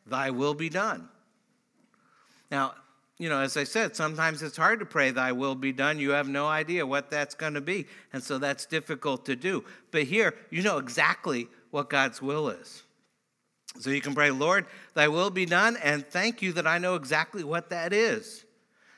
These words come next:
Thank you that you have spelled it out in your words here in these commandments." And we have a tendency in our own day and time to question authority, and God meets that head on by making it clear what he wants us to do.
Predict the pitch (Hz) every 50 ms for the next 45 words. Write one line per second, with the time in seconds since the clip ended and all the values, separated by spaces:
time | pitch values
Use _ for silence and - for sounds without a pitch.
0 | _ - - 175 202 214 190 190 175 156 147 151 156 180 180 175 151 - - -
1 | - 180 190 220 220 214 190 175 175 175 185 185 - 175 180 190 196 190 180 175
2 | 165 175 185 185 170 131 117 - - 165 165 170 175 151 165 170 165 156 143 151
3 | 160 147 - - - 156 151 156 165 185 196 156 90 - - - - - - -
4 | - - _ _ _ _ _ _ _ _ _ _ _ _ _ _ _ _ _ _
5 | _ _ _ - - 165 175 190 202 226 233 214 175 165 - - - 226 254 247
6 | 208 143 - - 160 156 151 147 143 143 151 165 185 185 165 156 151 147 143 131
7 | - 160 156 151 151 131 127 117 - - - - - _ - - 202 202 202 -
8 | - 185 180 180 175 180 185 170 170 170 170 170 170 170 165 160 - - _ _
9 | _ _ _ _ _ _ - 160 151 160 190 202 240 240 202 196 202 226 277 269
10 | - - - - 147 147 131 117 127 - - 160 202 240 247 202 180 160 147 135
11 | 135 135 131 147 139 143 156 190 220 226 - 220 214 202 196 196 170 - - -
12 | 208 214 202 180 147 143 143 151 156 147 135 143 143 143 131 - 147 139 131 -
13 | - - 139 123 131 113 92 -